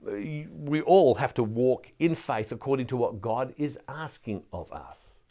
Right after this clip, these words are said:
So, I'm gonna ask you if you'll pray for me, as I will pray for you. Pray that as I travel for this next month or couple of months in the United States, that God will open doors, that people will come forward, and that people will say, "I wanna help you share Christ.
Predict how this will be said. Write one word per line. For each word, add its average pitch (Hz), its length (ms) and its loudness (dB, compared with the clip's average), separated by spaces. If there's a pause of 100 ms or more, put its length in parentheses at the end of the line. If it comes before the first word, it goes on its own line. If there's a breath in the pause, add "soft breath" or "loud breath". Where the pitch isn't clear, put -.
(680 soft breath)
So, 131 320 6 (340)
I'm 190 120 8
gonna 151 120 6
ask 131 240 -2
you 151 60 -2
if 127 100 -6
you'll 143 100 0
pray 156 280 0
for 135 160 -4
me, 92 220 -4 (580 soft breath)
as 131 160 2
I 135 180 8
will 123 160 2
pray 107 260 0
for - 140 -6
you. 147 300 -2 (180)
Pray 147 380 2
that 127 180 2
as 127 180 6
I 123 140 2
travel 139 380 0
for 131 140 -8
this 113 200 -8
next 127 240 -6
month 131 440 -4 (340 loud breath)
or 123 80 2
couple 151 260 6
of 113 80 4
months 120 320 -2
in 117 140 -2
the 113 80 -2
United 107 360 -2
States, 127 340 -2
that 143 200 -2
God 143 300 0
will 151 240 -2
open 139 420 2
doors, 127 520 0
that - 180 -2
people 143 300 -6
will 120 180 -4
come 117 240 -2
forward, 123 420 0 (300 loud breath)
and 127 160 -2
that - 140 0
people 139 300 -4
will 135 80 -2
say, 120 180 -4
"I 139 80 -2
wanna 147 200 -4
help 131 240 0
you 107 60 -8
share 110 240 -6
Christ. - 640 -12